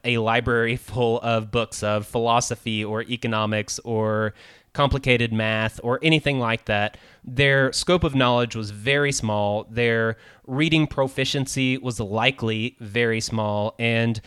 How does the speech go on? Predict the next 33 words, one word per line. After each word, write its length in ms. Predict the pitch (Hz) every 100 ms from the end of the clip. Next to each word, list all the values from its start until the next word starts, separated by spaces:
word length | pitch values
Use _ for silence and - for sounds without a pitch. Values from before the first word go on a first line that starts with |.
| -
most 340 | 117 135 160 -
of 80 | 131
them 260 | 123 120 -
could 200 | 147 117
probably 400 | - 143 139 131
not 280 | 117 113 110
write 340 | 113 120 -
themselves. 760 | 113 104 - - 123 92 80 95
So 400 | - 123 120 117 - _
if 160 | 147 147
we 60 |
look 320 | 151 160 151 -
back 340 | 135 131 -
to 260 | - 127 127
the 120 | 117
Trivium, 600 | - 208 156 113 110 123
the 120 | 123
idea 440 | 120 120 117 123 117
of 320 | 117 113 107
grammar, 340 | 120 123 120
logic, 400 | 113 113 110 107
rhetoric, 540 | 117 143 131 110 107 - - - _
they 480 | 143 143 156 151 -
had 280 | - 175 165
the 120 | 143
grammar 800 | 120 123 120 120 127 147 160 170
down 540 | 175 139 151 156 175 165
as 120 | 127
far 180 | - 120
as 100 | 110
knowledge 600 | 107 107 107 123 135 -
is 220 | 139 135
concerned, 760 | - 147 143 147 143 147 147